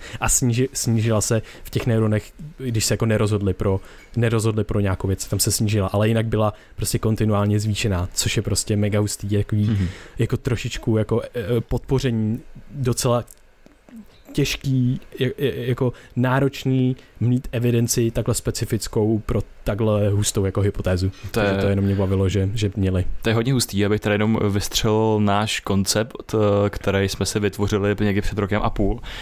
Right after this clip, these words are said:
Speaker 2: A ten se jmenuje trošičku divně myšlenkový pole, ale hned to
Speaker 1: Mhm,
Speaker 2: osvětlím.
Speaker 1: mhm.
Speaker 2: A to je prostě
Speaker 1: To je
Speaker 2: čistě
Speaker 1: ono, to je ono.
Speaker 2: Jo, jo, to je čistě to, že ty chodíš prostorem a teď si představ jenom barák.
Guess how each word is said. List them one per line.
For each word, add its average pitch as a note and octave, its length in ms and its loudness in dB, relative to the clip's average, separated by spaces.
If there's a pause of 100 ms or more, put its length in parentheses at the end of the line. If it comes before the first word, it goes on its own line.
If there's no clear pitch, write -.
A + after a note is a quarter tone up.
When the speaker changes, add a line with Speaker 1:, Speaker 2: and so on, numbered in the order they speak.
(160)
Speaker 2:
A G#2+ 80 -2
ten A2 140 0
se A#2+ 100 0
jmenuje A#2+ 180 2
trošičku A2 360 -2
divně A#2 300 2
myšlenkový A#2+ 500 0
pole, F#2 260 0 (560)
ale A2+ 220 2
hned A2+ 120 2
to A#2+ 60 0
Speaker 1:
Mhm, B2+ 100 0
Speaker 2:
osvětlím. G2+ 460 0
Speaker 1:
mhm. A2+ 180 -2 (300)
Speaker 2:
A G#2+ 80 0
to A2+ 160 0
je G#2+ 100 4
prostě - 320 -2
Speaker 1:
To - 20 -4
je - 40 -4
Speaker 2:
čistě A#2+ 200 2
Speaker 1:
ono, C#3+ 240 0
to - 180 -6
je A#2+ 60 0
ono. B2+ 160 2
Speaker 2:
Jo, - 100 0 (140)
jo, B2 220 0
to A#2+ 100 -2
je A#2 60 0
čistě B2 320 -2
to, A#2 180 0
že A#2 120 0
ty A#2+ 360 0
chodíš A#2+ 360 -2
prostorem B2 600 0
a A2 80 0
teď A#2 240 -4
si - 80 -6
představ A#2 340 -2
jenom A#2+ 180 2
barák. F#2 400 0